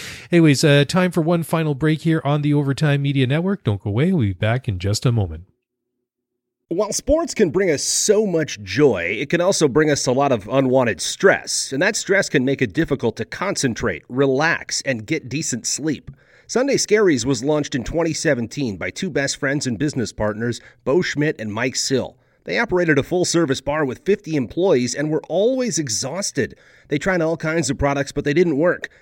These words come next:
Speaker 2: Then they started experimenting with C B D. They loved the effects and regained control of their days and nights,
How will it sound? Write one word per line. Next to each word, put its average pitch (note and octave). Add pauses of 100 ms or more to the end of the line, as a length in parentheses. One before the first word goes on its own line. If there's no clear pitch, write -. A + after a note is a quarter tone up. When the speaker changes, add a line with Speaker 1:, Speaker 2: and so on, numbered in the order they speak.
(120)
Speaker 2:
Then F3+
they G3+
started F3
experimenting D3+
with C#3
C G3
B E3
D. D3+ (260)
They C3+
loved D3
the E3+
effects D3+
and C3+
regained F3
control D#3+
of A#2
their C#3
days D3+
and C3+
nights, E3